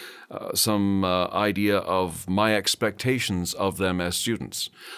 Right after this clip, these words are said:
I go over the course outline and say, Here's, here's my social contract with you. I will deliver these outcomes. You will be able to do these things if you take part in this course and participate fully. But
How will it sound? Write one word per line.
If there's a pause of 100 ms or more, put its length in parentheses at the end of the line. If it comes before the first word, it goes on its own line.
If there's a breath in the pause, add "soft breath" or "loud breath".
(200 loud breath)
I
go
over
the
course
outline
and
say,
Here's,
here's
my
social
contract
with
you.
I
will
deliver
these
outcomes.
You
will
be
able
to
do
these
things (240 loud breath)
if
you
take
part
in
this
course (420 loud breath)
and
participate
fully. (680 loud breath)
But